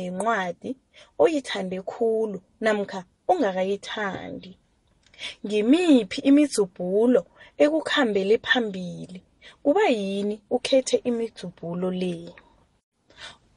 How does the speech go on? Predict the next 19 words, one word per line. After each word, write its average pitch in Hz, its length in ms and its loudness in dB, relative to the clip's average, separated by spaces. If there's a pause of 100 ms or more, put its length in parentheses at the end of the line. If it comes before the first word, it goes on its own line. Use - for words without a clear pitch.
Ungathanda 262 1040 4
ukufunda 302 760 0
enye 277 320 6
incwadi 277 580 2
yomtloli 262 520 2
lo? 285 180 4 (800)
Ingabe 262 680 4
ukufunda 359 600 2
incwadi 269 760 2
kuwathintile 330 1080 0
amazizo 220 680 0
wakho 185 340 -2
na? 208 440 -4 (720)
Ingabe 208 500 4
incwadi 285 580 4
le 294 220 0 (420)
ikukhumbuze 269 880 2
enye 294 460 6
yencwadi? 220 720 2